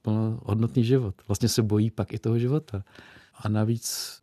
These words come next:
kdo se bojí, se taky dobře ovládá. Takže když jsem mluvil o tom, že mě zajímají témata pro filmy, které dělám, které člověka nějakým způsobem osvobozují, otvírají,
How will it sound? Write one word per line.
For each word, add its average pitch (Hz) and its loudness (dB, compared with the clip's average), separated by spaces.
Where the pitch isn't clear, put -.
kdo 110 4
se 123 4
bojí, 113 4
se 107 -2
taky 123 2
dobře 120 2
ovládá. 123 0
Takže 107 -4
když 107 -6
jsem 123 0
mluvil 120 2
o 120 0
tom, 123 0
že 113 0
mě 117 2
zajímají 117 4
témata 120 0
pro 110 -4
filmy, 117 -4
které 120 -4
dělám, 120 -4
které 113 -4
člověka - -8
nějakým 113 -6
způsobem 113 -6
osvobozují, 117 -6
otvírají, 117 -4